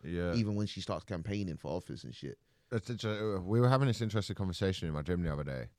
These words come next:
Speaker 1: about, um, like, because Britain comes from a feudalist, like, our, our policy system's from a feudalist society, right?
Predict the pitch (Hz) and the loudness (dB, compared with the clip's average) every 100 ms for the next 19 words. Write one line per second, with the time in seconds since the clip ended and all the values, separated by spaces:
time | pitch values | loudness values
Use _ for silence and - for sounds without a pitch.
0 | _ - 73 73 62 58 73 71 69 62 | _ -10 -4 -2 -2 -4 -4 -4 -6 -4
1 | - - _ - 71 60 - 90 73 - | -4 -4 _ -8 -6 -4 -4 -4 -4 -2
2 | 76 76 85 76 76 73 87 80 73 69 | -2 -2 -4 -2 -4 -4 0 0 0 -2
3 | - - 71 64 69 - 62 - 85 73 | -6 -4 -2 -2 -4 -4 -6 -2 -2 -2
4 | 71 - - 76 78 71 - 78 71 71 | -6 -6 -6 -6 -4 -6 -4 -4 -2 -6
5 | - 67 71 73 60 67 67 73 | -8 -6 -4 -2 -4 -6 -4 -6